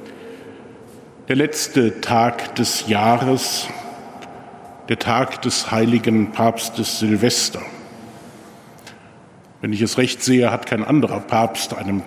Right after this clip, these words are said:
Tag so seinen Namen aufgeprägt und bleibt doch so im Schatten dieses Tages wie Papst Silvester. Dabei war er durchaus ein bedeutender Papst. Dreihundertvierzehn wurde er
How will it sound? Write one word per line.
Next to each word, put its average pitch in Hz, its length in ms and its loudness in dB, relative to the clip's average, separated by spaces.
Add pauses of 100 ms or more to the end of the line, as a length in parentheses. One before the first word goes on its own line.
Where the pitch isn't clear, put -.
Tag - 380 2
so 117 280 4
seinen 117 440 4
Namen 123 440 4
aufgeprägt 127 1040 0
und 107 140 0
bleibt 120 280 2
doch 120 120 2
so 135 240 4
im 127 180 0
Schatten 110 540 0
dieses 113 440 -2
Tages 117 640 2 (680)
wie 117 380 4 (300)
Papst 117 420 0
Silvester. 104 640 -2 (340)
Dabei 123 300 4
war 123 140 4
er 110 60 2
durchaus 117 680 0 (540)
ein 117 140 2
bedeutender 110 580 2
Papst. - 880 -8
Dreihundertvierzehn 113 1200 2
wurde 113 200 2
er 117 400 2